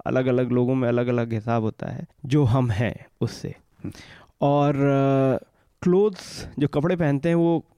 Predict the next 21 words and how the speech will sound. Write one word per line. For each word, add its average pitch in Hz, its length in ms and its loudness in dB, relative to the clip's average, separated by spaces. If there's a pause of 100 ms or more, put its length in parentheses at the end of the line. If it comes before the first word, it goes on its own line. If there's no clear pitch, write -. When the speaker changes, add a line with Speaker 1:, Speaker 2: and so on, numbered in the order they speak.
(100)
Speaker 1:
प्रोजेक्शन 147 480 0
का 156 80 -2
सबसे, 151 280 -2
अ, 120 720 -2
स्ट्रॉन्ग 143 500 -2
माध्यम 110 380 -2
होता - 300 -10
है। - 100 -18 (260)
Speaker 2:
हम्म। 131 120 -2 (280)
Speaker 1:
तो 156 80 0
जब 190 200 -2 (220)
लोग 170 420 0 (260)
in 147 100 2
a 151 120 2 (220)
asexual 151 540 0
setting, 131 360 -2
हालांकि 147 260 2
वो 147 160 2
भी 143 160 0
डिबेटेबल 127 500 0
है, 156 160 -4